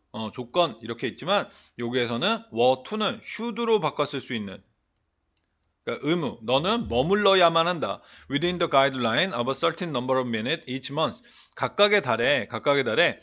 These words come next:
어떤 특정한 숫자의 분의 지침 안에, 그러니까, 어, 뭐 한 달에 백 분, 이런 식으로 특정한 숫자, 백,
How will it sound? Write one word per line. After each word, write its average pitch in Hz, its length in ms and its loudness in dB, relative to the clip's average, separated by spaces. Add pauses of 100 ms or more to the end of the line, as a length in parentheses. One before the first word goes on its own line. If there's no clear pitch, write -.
(140)
어떤 131 320 -6
특정한 202 640 2
숫자의 202 840 2
분의 170 880 -2 (540)
지침 208 720 0
안에, 120 340 -2 (320)
그러니까, 151 420 6 (300)
어, 113 340 -2 (340)
뭐 120 140 2
한 208 200 0
달에 214 360 6
백 160 200 0
분, 127 200 0 (300)
이런 156 220 2
식으로 123 260 -2
특정한 214 400 2
숫자, 175 400 -2
백, - 260 0